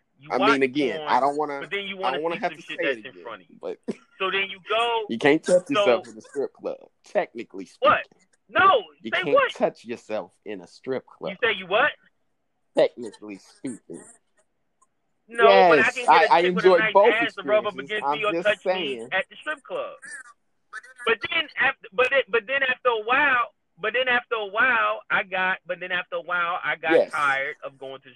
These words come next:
Speaker 1: strip club.
Speaker 2: Well,
Speaker 1: I
Speaker 2: you're
Speaker 1: got
Speaker 2: supposed
Speaker 1: tired
Speaker 2: to
Speaker 1: of
Speaker 2: do it
Speaker 1: being
Speaker 2: in
Speaker 1: broke
Speaker 2: moderation.
Speaker 1: at the end of being at the strip club.
Speaker 2: So, like I said,
Speaker 1: So I was like,
Speaker 2: like,
Speaker 1: "You know what?"
Speaker 2: you d-,
Speaker 1: I stopped
Speaker 2: moderation.
Speaker 1: going. I stopped going. But now, OnlyFans, but check it, but check it. But OnlyFans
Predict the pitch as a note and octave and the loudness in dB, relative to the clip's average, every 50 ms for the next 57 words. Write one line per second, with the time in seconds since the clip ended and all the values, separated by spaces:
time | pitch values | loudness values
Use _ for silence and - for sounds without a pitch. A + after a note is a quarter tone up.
0 | - _ A3+ A3 - _ D#3 D#3 D3+ - C4+ A#3+ A3 - B2+ - G#3+ F3+ D#3+ D3+ | -18 _ -16 -16 -14 _ -8 -8 -4 2 4 4 4 2 -2 -2 0 0 2 2
1 | D3 D3 - D#3+ D#3+ D#3 C#3+ C#3 C3 - A#3 A3+ D3 A#2 A#2 A2+ B2 C3+ - - | 0 -2 -2 -4 -4 -4 -4 -6 -6 -4 -4 -4 -4 -4 -6 -8 -6 -6 -6 -6
2 | E3+ - F#3 G#3 G3+ G3+ E3+ D3+ D3 C3 B2 A#2+ G#2 - - - _ A2 - _ | -10 -12 -12 -12 -12 -12 -14 -12 -14 -14 -12 -14 -16 -16 -18 -20 _ -20 -20 _
3 | _ F2+ B1+ - - - G#2+ G#2+ A#2+ B2 - - A#2+ - - - E3+ D#3 F3+ G3 | _ -20 -20 -20 -14 -12 -8 -4 -4 -4 -2 -2 -4 -4 -2 -2 2 4 4 4
4 | G3 F#3+ E3+ F3+ F3+ F3+ A3 G3 G3 G3 F#3+ F#3+ F#3+ G3 G3 G#3+ G3+ D#3+ F3 F3 | 4 2 2 0 -2 -2 -2 -4 -2 -2 -2 2 2 4 4 4 2 0 -6 -12
5 | - _ _ D3 - - E4 D#4+ C4+ - - - - G#3 G3+ - - F4+ D#4 G#3+ | -14 _ _ -4 0 0 0 0 2 2 4 4 4 2 0 -2 0 0 0 -2
6 | D3 - - _ _ _ _ _ _ _ _ _ _ _ _ _ _ _ _ _ | -4 -8 -12 _ _ _ _ _ _ _ _ _ _ _ _ _ _ _ _ _
7 | - F3+ G3 - - B3+ B3 A#3+ G#3 D4+ F4 E4 B3 E3+ - - _ _ _ G#3+ | -2 -2 -2 0 2 2 2 2 0 -4 -6 -6 -6 -8 -8 -10 _ _ _ -4
8 | G#3+ G#3 G3 G3 A3 C#4+ D#4 - - - A#3+ A#3 A#3 B3 - _ _ _ _ - | -4 -4 -2 -4 -2 -2 -2 -4 -4 -2 -2 -2 -2 -6 -12 _ _ _ _ 0
9 | A3 C4+ F4+ F#4+ G4 E4+ D#4 - - B3 A#3+ A#3+ A#3 A#3 A#3 A#3+ A#3+ _ _ _ | 0 0 0 0 -2 -6 -6 -4 -2 -2 0 0 0 -2 -4 -6 -10 _ _ _
10 | _ - B3 B3 - - D#4+ - G#3 F3 - - A3 G#3+ - C4+ G#3+ F3 D3+ - | _ -8 -8 -8 -2 0 0 0 0 -2 -8 -10 -8 -2 -2 -2 -2 -2 -6 -6
11 | E3 F#3 - - G3+ A#3+ D4+ E4+ E4+ C#4+ D4 - A3+ G#3+ G#3 G3+ F#3+ F#3 F#3 F#3+ | -4 -6 -4 0 0 0 0 0 -2 -8 -8 -6 -4 -4 -2 -2 -4 -6 -8 -10
12 | G#3+ | -16